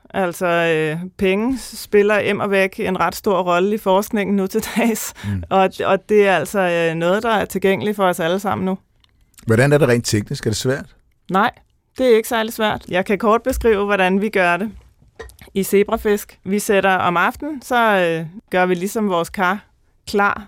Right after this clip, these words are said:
Speaker 1: så fiskene ved om morgenen, at de skal avle. Det er sådan noget med, at går det i en tank,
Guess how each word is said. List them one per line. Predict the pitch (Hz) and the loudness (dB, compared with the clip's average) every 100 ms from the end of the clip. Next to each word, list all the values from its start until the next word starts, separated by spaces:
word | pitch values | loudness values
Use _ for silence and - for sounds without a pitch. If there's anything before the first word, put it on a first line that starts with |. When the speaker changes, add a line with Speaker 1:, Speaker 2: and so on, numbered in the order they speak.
| _ | _
Speaker 1:
så | - 185 165 | -4 0 0
fiskene | 156 190 190 - 208 | -2 -2 -2 -2 -4
ved | 180 185 | -2 -2
om | - | -2
morgenen, | 185 160 165 185 | -2 -2 -2 -4
at | 190 | -4
de | 180 | -4
skal | 196 175 | -4 -2
avle. | 135 151 165 196 - - | 0 0 -2 -4 -8 -2
Det | 185 | -2
er | |
sådan | 180 180 | 0 -2
noget | 170 170 | -2 -2
med, | 170 156 | -2 -2
at | 147 135 - _ _ - - - _ | -4 -6 -12 _ _ -20 -20 -20 _
går | 190 185 | 2 4
det | 180 | 4
i | 202 185 | 2 2
en | 170 | 0
tank, | - 175 170 - | -2 -2 -4 -8